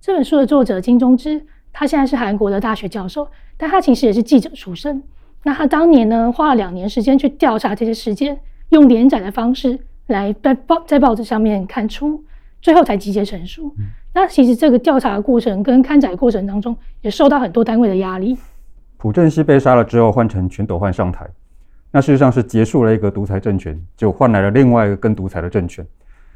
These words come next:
Speaker 2: 所以韩国在八零年代的民主化运动里面，才会出现像光州事件之类的镇压活动。全斗焕前阵子也过世了，那我觉得这本书出版的正是时候。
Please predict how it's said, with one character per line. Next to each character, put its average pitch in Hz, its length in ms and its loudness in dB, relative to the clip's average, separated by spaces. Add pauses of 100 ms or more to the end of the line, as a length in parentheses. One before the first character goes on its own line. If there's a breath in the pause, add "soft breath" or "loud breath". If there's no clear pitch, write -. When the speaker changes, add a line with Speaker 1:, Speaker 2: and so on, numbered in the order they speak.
(140)
Speaker 2:
所 135 120 4
以 127 40 6
韩 117 160 2
国 117 80 2
在 117 120 4
八 123 120 4
零 117 140 0
年 101 160 0
代 101 160 2
的 92 160 -4
民 95 140 -4
主 95 100 -6
化 101 160 0
运 101 140 -2
动 95 160 -4
里 85 40 -10
面， 92 160 -8
才 101 100 -4
会 101 60 2
出 107 160 -4
现 101 160 -2
像 98 200 -4
光 123 200 0
州 117 160 0
事 110 180 -8
件 98 200 -2
之 104 140 -8
类 98 160 -2
的 87 220 -8
镇 101 180 -2
压 98 120 -2
活 90 220 -8
动。 - 180 -4 (840)
全 170 120 2
斗 156 80 4
焕 131 160 4
前 113 160 0
阵 113 140 2
子 95 100 -8
也 78 80 -6
过 95 220 -6
世 98 220 -10
了， - 60 -12 (380)
那 101 80 -4
我 92 60 -2
觉 113 60 0
得 110 60 4
这 131 60 0
本 90 160 0
书 95 320 -6
出 - 160 -12
版 104 160 -4
的 80 60 -8
正 101 160 -2
是 104 100 -6
时 - 200 -12
候。 82 200 -10